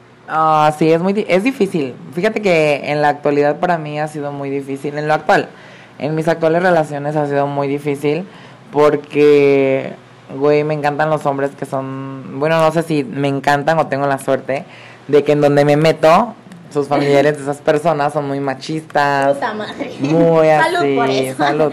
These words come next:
Speaker 1: por eso.
Speaker 2: Salud. <laughs>
Speaker 1: Ajá, y son muy machistas y todo en, en todo ese aspecto, ¿no? Y así como de que, "¿Cómo vas a andar?", y así, ¿no?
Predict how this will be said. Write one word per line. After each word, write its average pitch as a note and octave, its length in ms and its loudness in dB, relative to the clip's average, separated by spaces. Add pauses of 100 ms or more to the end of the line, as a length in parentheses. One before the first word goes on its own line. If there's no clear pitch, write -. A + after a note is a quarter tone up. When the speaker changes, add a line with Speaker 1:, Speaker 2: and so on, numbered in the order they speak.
Speaker 1:
por C3 120 -2
eso. C3 340 -6
Speaker 2:
Salud. D4+ 1400 -4 (1600)
<laughs> D4 120 -6 (1200)
Speaker 1:
Ajá, C#3+ 580 -2 (100)
y D3+ 200 0
son D3+ 220 -2
muy D#3 160 -4
machistas D3+ 600 -6
y D3 40 -16
todo C#3 160 -6
en, C3+ 100 -10
en C3+ 160 -12
todo C#3 140 2
ese D3 120 -4
aspecto, - 340 -10
¿no? B2+ 100 -8
Y - 20 -8
así C3 160 -14
como C3 140 -10
de B2 140 -14
que, A#2 160 -14
"¿Cómo D3 220 -8
vas D3 180 -4
a - 20 -20
andar?", C3+ 420 -4
y C#3 40 -10
así, - 200 -20
¿no? B2 200 -14